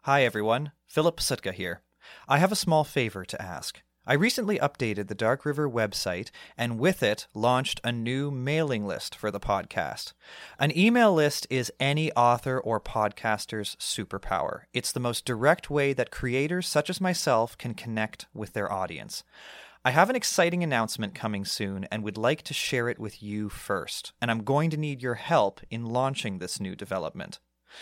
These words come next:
So if you would be so kind, go to dark river dot C A and access the hidden episode at the top of the homepage to sign up for the mailing list.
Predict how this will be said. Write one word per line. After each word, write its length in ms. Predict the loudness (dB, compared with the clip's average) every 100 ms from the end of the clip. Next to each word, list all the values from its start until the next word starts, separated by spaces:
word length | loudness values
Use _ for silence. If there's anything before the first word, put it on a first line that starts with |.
| -12 2
So 160 | 2
if 240 | 4 0 0
you 60 |
would 160 | -2 -2
be 160 | -2 -2
so 260 | 0 0
kind, 480 | -2 -4 -4 -6 -12 _ -20 -20 4
go 180 | 4 4
to 140 | 0
dark 420 | 0 4 4 4
river 380 | 0 2 2 -2
dot 360 | 0 4 4 2
C 300 | -2 -2 0
A 320 | -2 -4 -10 -14 -6
and 140 | -4 2
access 480 | 4 4 2 -2 -2
the 80 | -6
hidden 380 | -4 -4 -2 -4
episode 540 | -4 -4 -2 -2 -2 -4
at 120 | -4
the 80 | -2
top 220 | -2 -2
of 80 | -4
the 100 | -4
homepage 720 | -4 -6 -8 -6 -6 -6 -8
to 100 | -6
sign 420 | -2 0 0 0
up 220 | -2 -4 -10
for 240 | -6 -2 -2
the 100 | -2
mailing 400 | -2 -4 -6 -8
list. 340 | -10 -12